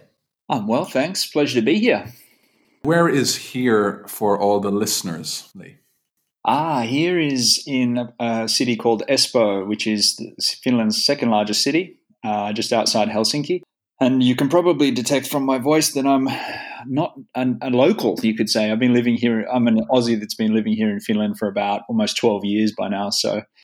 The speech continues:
Speaker 1: it is possible you can survive. You, it is possible for an Aussie to survive up here for twelve years.
Speaker 2: And, and what took you to Finland from Australia, Lee? What, what made that decision easy for you?
Speaker 1: Oh, the weather.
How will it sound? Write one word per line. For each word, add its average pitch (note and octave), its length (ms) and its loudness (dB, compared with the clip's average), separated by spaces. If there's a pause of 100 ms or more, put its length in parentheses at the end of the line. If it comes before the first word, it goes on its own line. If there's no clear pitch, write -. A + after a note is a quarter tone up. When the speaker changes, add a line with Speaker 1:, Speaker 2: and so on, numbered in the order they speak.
(460)
Speaker 1:
it B2 100 2
is D3 140 4
possible D3 640 0
you A2 140 -4
can A#2 180 0
survive. A2 460 0 (100)
You, G#2+ 260 -6
it A2 120 -2
is A#2 100 -2
possible A#2 400 0
for A2+ 160 -2
an A2 60 4
Aussie A2+ 260 2
to G#2+ 140 0
survive C#3 480 -2
up D#3 160 -6
here A2 240 0 (240)
for A2 60 -8
twelve A2 320 -2
years. A2 300 0 (500)
Speaker 2:
And, A#2 140 -2
and A#2 140 0
what E3+ 320 0
took D3+ 360 -2
you G#2+ 420 2 (280)
to G2 440 2
Finland G2 420 2
from F#2 220 -2
Australia, F2+ 480 -2
Lee? E2+ 140 -8
What, G2+ 220 -2
what G#2+ 220 0
made G#2 300 2
that F#2+ 180 -2
decision F#2+ 420 -2
easy G2 280 0
for F2 160 -8
you? E2+ 120 -6 (520)
Speaker 1:
Oh, G2 260 2
the A#2 80 0
weather. A2 420 0